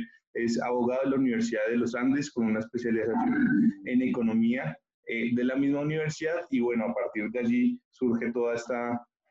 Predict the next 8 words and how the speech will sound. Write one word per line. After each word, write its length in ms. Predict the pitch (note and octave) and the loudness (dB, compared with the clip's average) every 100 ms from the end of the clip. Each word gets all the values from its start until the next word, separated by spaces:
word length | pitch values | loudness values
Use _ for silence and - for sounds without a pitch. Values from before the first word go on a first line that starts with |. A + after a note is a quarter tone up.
| - | -4
digamos, 280 | A2+ A2+ | -2 -2
toda 140 | A#2 A2 | -2 -2
esta, 320 | - A#2+ A2 - | -2 -2 -2 -2
esta 260 | A#2 A2+ | -2 -2
trayectoria. 600 | A#2 A#2+ G#2+ G2 A#2+ A#2+ | -2 -2 -2 -2 -2 -2
Bienvenido, 480 | A#2 A#2 G2+ A2+ A#2+ | 0 2 2 2 2
Juan 180 | A#2 A2+ | 2 0
Felipe. 420 | A2+ A2+ A2+ A2 | 0 0 -2 -4